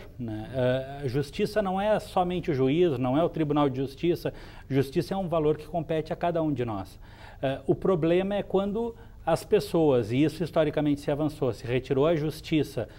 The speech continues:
do âmbito privado, se entregou pro público pra tentar equacionar um pouco esses poderes, às vezes, eh, um, em contrassenso, eh, um do outro, ou mesmo na questão de suficiência, onde alguns acabavam mais penalizados que os outros,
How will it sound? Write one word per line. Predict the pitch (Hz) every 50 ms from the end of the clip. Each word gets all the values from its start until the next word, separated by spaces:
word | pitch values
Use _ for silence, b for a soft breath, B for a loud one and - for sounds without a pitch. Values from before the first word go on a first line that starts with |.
| B B B B
do | - 147
âmbito | 143 139 135 - 147
privado, | 123 147 139 131 107 131 131 127 127 117 107
se | - - 143
entregou | 123 120 123 104 123 127
pro | 127 - 135 123
público | - - 139 156 165 170 151 - - -
pra | - 113 117
tentar | - 123 120 110 - 120 123 123 - B B B B B B
equacionar | 135 127 - 135 127 127 - - 131 123 120 120
um | 120
pouco | - - 123 123 120 - - - - B B B B B
esses | B 139 131 - - 147 - -
poderes, | - - - - - 151 139 120 135 143 170 196 175 156 117 -
às | 127 120 110 98
vezes, | 107 127 127 127 123 107 - 139 120 - - B B B B B
eh, | - 127 135 139 135
um, | 156 160 151 156 156 156 151 143 143 143
em | 139 127
contrassenso, | - 151 139 - - 127 120 - - - 151 170 185 151 - - 131 110 B B B B B B B -
eh, | 123 120 120 117 117 113 113 113 113 113 113 110 113 113 117 123 135
um | 147 156 160 151 143 139 131
do | 117 123
outro, | 123 127 143 165 180 - - 139
ou | 127 117 117 120
mesmo | 123 135 139 127 135
na | 139 131 123
questão | 139 - - 139
de | 127 120 127 - -
suficiência, | - - - 131 - - - - 147 147 160 160 - - 165 156 B B B B B
onde | 139 139 139 135
alguns | 139 131 120 135 143 127
acabavam | 143 135 - 131 123 127 131 123 127
mais | 123 127 123 117 -
penalizados | - 147 131 123 120 120 110 123 123 120 117 117 - -
que | - 143
os | 120 120
outros, | 139 151 180 - - 196 - -